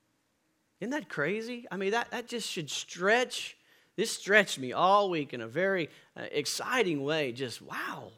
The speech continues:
God, really? You want me to come to you like this? So, so to understand how to relate to God this way, you gotta know your standing, your position in Christ.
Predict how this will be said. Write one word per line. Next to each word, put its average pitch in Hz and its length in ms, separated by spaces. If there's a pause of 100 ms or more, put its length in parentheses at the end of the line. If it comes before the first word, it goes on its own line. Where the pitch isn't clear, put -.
(380)
God, 180 340
really? 311 560 (360)
You 180 140
want 330 220
me 294 100
to 202 120
come 269 420
to 285 40
you 294 200
like 294 320
this? 302 480 (4000)
So, 185 260
so 202 140
to 160 240
understand 220 840 (360)
how 214 300
to 196 80
relate 165 420
to 170 80
God 165 260
this 151 160
way, 151 120
you 143 80
gotta 170 220
know 165 320
your 160 180
standing, 147 500
your 127 140
position 131 580
in 123 140
Christ. 101 560